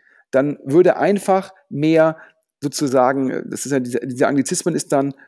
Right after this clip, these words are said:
Noise, ja, over Signal. Dann würde einfach mehr Lärm entstehen und die Signalwirkung eines Listings würde abnehmen. Und das sei nicht im, im Interesse der Plattform.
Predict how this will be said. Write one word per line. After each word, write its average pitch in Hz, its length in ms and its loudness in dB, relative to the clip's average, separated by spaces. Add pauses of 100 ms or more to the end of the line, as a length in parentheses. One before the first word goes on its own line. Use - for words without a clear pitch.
(120)
Noise, 147 720 2 (400)
ja, 131 260 0
over 151 240 4
Signal. 127 400 0
Dann 110 160 -2
würde 160 180 4
einfach 147 500 -4 (260)
mehr 147 580 0
Lärm 151 540 2
entstehen 240 640 0 (280)
und 147 160 0
die 156 60 -4
Signalwirkung 160 880 2
eines 135 260 -4
Listings 185 680 0
würde 143 240 2
abnehmen. 101 580 -6 (380)
Und 127 180 -2
das 147 200 0
sei 160 180 2
nicht 160 180 -4
im, 135 140 -4 (180)
im 139 140 -2
Interesse 139 340 -4
der 127 140 0
Plattform. 98 560 -6